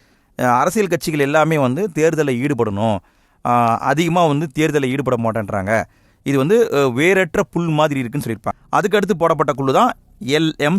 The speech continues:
சிங்வி குழு. இந்த குழுவும் முன்னாடி சொன்ன ரெக்கமெண்டேஷனை கொஞ்சம் மாடிஃபிகேஷன் பண்ணாங்களே தவிர்த்து பெரிய அளவுக்கெல்லாம் எதுவும் சொல்லல. இந்த நாலு குழுவும் சொன்ன பரிந்துரையை அடிப்படையா வச்சு ஆயிரத்தி தொள்ளாயிரத்தி எண்பத்தொம்போதுல திரு ராஜீவ்காந்தி அவர் காலத்துல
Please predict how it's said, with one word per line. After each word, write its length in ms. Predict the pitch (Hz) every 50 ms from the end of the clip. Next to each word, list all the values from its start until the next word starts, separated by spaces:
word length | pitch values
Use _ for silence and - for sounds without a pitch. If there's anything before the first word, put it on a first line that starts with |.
| - - -
சிங்வி 340 | 156 147 147 139 147 156 151 -
குழு. 240 | - 113 104 95 - _ _ _ _ _ _ _ _ _ _ _
இந்த 220 | - 160 185 214 226
குழுவும் 460 | - 220 196 190 190 240 262 254 - -
முன்னாடி 360 | 143 151 165 185 208 214 220
சொன்ன 220 | 220 - 185 180
ரெக்கமெண்டேஷனை 680 | 170 165 - - 170 170 170 160 151 165 160 - 160 196
கொஞ்சம் 360 | - 170 160 147 170 139 135
மாடிஃபிகேஷன் 520 | 135 147 165 160 151 147 143 - - 135 123
பண்ணாங்களே 340 | 127 127 123 123 120 117
தவிர்த்து 480 | 107 117 117 110 107 107 - 202 233 247 _ _ _ _ _ _ _ -
பெரிய 240 | 190 196 226 220
அளவுக்கெல்லாம் 380 | 202 185 170 135 151 160 156 135
எதுவும் 80 | 131 - -
சொல்லல. 160 | 101 95 92 - _ _ _ _ _ _ _ _ _ _ _ _ _
இந்த 540 | - 180 196 185 180 170 160 147 143 135 120
நாலு 480 | - 131 127 139 170 196 233 233 226 -
குழுவும் 340 | - - 208 220 226 240 240
சொன்ன 240 | - 214 190 180 160
பரிந்துரையை 600 | 131 147 - 190 185 185 185 180 175 165 156 139
அடிப்படையா 380 | 139 139 - 147 139 135 123
வச்சு 520 | 113 107 98 - - - 110 117 156 202 - _ _ _ _ _ _ _ -
ஆயிரத்தி 480 | 127 139 160 196 226 240 233 180 202
தொள்ளாயிரத்தி 540 | 170 185 180 175 170 160 117 151 123 120 127
எண்பத்தொம்போதுல 840 | 143 165 170 175 156 - 139 131 123 113 113 107 98 101 107 135 190 208 -
திரு 200 | - 180 175 165
ராஜீவ்காந்தி 720 | 139 135 147 185 180 185 214 202 165 170 156 139 131 117 - -
அவர் 220 | 113 120 123 117
காலத்துல 540 | - 123 120 123 117 - - 104 127 175